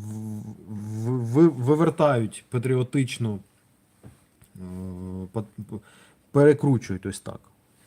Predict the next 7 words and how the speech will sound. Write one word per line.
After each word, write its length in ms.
Якісь, 440
яка-, 260
якась 440
молодь, 420
отак 320
випадає. 560
Тобто, 440